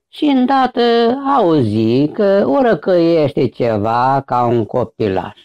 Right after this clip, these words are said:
Stătu puțin și cugetă el: „Ce să fie asta?”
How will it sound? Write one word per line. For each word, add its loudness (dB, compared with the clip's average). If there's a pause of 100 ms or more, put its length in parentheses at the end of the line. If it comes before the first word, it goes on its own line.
(800)
Stătu -2
puțin 0
și -4
cugetă -2
el: 0 (800)
„Ce -2 (140)
să -2
fie 0
asta?” -6